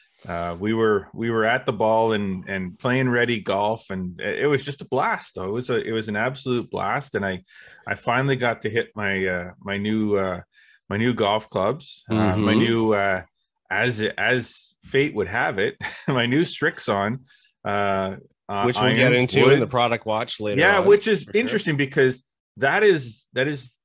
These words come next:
Speaker 1: not on purpose.
Speaker 2: No,
Speaker 1: That's
Speaker 2: not at all.
Speaker 1: by
Speaker 2: No.
Speaker 1: design, the, the Product Watch iron that we intended on talking about this week just happens to be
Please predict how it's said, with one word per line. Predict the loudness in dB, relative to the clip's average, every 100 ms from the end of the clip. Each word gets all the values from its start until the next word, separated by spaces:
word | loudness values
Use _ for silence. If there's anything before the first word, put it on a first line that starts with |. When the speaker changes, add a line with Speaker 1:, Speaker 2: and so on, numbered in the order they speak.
| -4
Speaker 1:
not | 0 0 0 -4 _ _ _ _ _ _ _ _ -6
on | -4 -4
purpose. | -2 -2 -2 -6 -10 -16 -20 _ 0
Speaker 2:
No, | 4
Speaker 1:
That's | 4 4
Speaker 2:
not | 2
at | 2
all. | 2
Speaker 1:
by | 2 2
Speaker 2:
No. |
Speaker 1:
design, | 2 2 4 4 4 2 0 -2 -6 -4
the, | 0 0 -2
the | -4 -4 -4 -6 -4
Product | 0 0 0 -2
Watch | 0 0 -2 -12 -10
iron | -2 0 0 0 0
that | -2
we | -4 -4 -2
intended | -2 -4 0 4
on | 2
talking | 2 0 0 -4 -2
about | -2 -2
this | -4 -4
week | -8
just | -6 -6
happens | -4 -4 -4 -8 -8
to | -10
be | -6 -6 -8